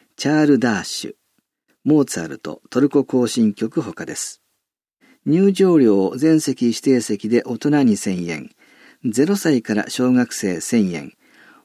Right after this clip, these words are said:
大人のみの入場はできません。入場券は、イープラス、チケットペイ、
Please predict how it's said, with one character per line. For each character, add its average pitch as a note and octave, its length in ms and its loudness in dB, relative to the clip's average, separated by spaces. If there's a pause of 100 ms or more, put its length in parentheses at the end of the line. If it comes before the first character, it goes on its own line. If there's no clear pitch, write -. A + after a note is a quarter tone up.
(100)
大 C3+ 140 -2
人 G3 160 2
の E3+ 320 2
み D3 100 4
の A#2 140 4
入 C#3 240 6
場 C3+ 220 2
は E3 140 0
で G2+ 120 -8
き - 100 -10
ま E2+ 120 -10
せ E2 160 -12
ん。 D#2+ 120 -16 (800)
入 C#3+ 180 4
場 C3+ 160 4
券 G2+ 240 0
は、 G#2 220 -6 (240)
イ C3 140 0
ー C3 80 -2
プ A#2+ 100 -6
ラ E2+ 140 -8
ス、 - 240 -12 (100)
チ - 100 -14
ケ C#3+ 120 0
ッ C3+ 120 -4
ト A#2 140 -4
ペ G#2+ 160 -4
イ、 E2 160 -8